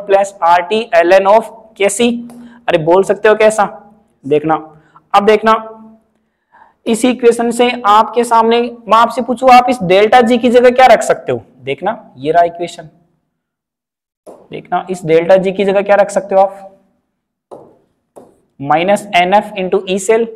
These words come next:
अरे यहाँ जो डेल्टा जी रखा हुआ है इसकी जगह ये value put कर सकते हो क्या? कर सकते हैं।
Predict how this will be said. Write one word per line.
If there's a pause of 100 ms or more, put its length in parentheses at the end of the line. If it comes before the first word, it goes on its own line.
(320)
अरे
यहाँ
जो
डेल्टा
जी
रखा
हुआ
है
इसकी
जगह
ये
value
put
कर
सकते
हो
क्या? (920)
कर
सकते
हैं।